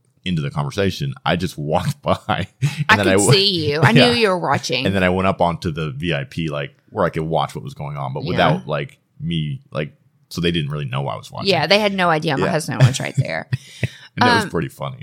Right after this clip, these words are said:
Speaker 2: Yeah, and so he, I was like, "Well, first of all," they, what they started out with saying I needed to smile, 'cause I guess I must have had, like, resting bitch face or something. And so we started chatting, and I was like, "Listen, guys, I'm old enough to be your mama."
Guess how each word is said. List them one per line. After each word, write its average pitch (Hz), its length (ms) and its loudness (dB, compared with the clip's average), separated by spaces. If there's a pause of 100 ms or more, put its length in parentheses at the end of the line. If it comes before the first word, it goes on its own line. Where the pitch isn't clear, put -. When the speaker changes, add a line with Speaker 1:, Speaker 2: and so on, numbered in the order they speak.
Speaker 2:
Yeah, 254 280 4
and 240 120 0
so 269 120 -2
he, 254 280 -4
I 226 140 0
was 233 220 -6
like, 214 280 -4
"Well, 247 100 -2
first 294 380 0
of 220 80 -2
all," 147 380 6 (120)
they, - 80 -4
what 233 240 0
they 233 140 0
started 277 340 -2
out 220 160 2
with - 120 0
saying 180 500 -4
I 190 80 -8
needed 175 240 -8
to 165 120 -12
smile, - 560 -12
'cause 208 120 -6
I 220 80 4
guess 240 260 0
I 214 80 0
must 214 240 -4
have 233 60 -8
had, 190 120 -4
like, 156 160 -2
resting 156 380 -6
bitch 151 300 -6
face 92 280 0
or 143 80 -8
something. 165 320 -8 (440)
And 240 200 -6
so 254 140 -2
we 233 140 -6
started 202 300 -4
chatting, 180 420 -8
and 196 80 -10
I 196 80 -8
was 196 160 -12
like, 196 160 -10
"Listen, 190 260 -10
guys, - 320 -8
I'm 240 140 -4
old 294 160 -4
enough 311 180 -8
to 254 80 -12
be 202 120 -8
your 170 120 -6
mama." 87 520 -10